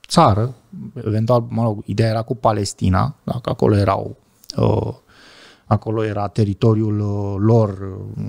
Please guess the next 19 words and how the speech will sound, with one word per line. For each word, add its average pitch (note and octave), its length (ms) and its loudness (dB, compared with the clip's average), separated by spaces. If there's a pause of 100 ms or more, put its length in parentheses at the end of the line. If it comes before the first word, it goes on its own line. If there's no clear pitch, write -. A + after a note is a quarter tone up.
(160)
mă G2+ 160 -6
rog, G2+ 260 -2
uh, G2+ 400 -6 (1300)
uh, G2+ 440 2 (540)
originar A2 760 4
și, G2 420 -2 (160)
uh, G2+ 500 -4 (420)
care G2+ 240 2
avea G#2+ 260 0
și - 160 -4
o A2 120 0
valoare, A2 480 0
o G#2+ 60 -2
încărcătură A2 640 0
religioasă G#2 1000 0
și - 160 -8
așa A2 200 -2
mai G2+ 180 2
departe. G#2+ 560 -4